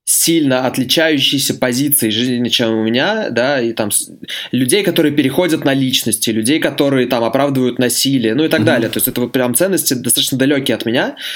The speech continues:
Speaker 1: Мне сложно уважать таких людей и их мнение. Но это не значит, что я не уважаю их право на существование и на высказывание и так далее, да. Но,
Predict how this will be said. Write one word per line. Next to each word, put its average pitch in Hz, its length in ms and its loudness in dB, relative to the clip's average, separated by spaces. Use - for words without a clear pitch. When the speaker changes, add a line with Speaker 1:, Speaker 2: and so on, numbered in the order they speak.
Speaker 1:
Мне 160 160 2
сложно 185 340 2
уважать 143 460 2
таких 135 320 -4
людей 151 460 0
и 135 260 0
их 135 160 -2
мнение. 113 580 0
Но 139 80 2
это 139 140 0
не 151 60 0
значит, - 220 2
что 175 120 2
я 143 80 2
не 139 100 2
уважаю 143 420 2
их 135 140 -2
право 135 260 2
на 123 320 0
существование 123 880 0
и 123 80 -4
на 120 80 0
высказывание 117 720 0
и - 20 0
так 127 180 0
далее, 107 280 0
да. 123 200 0
Но, 127 280 0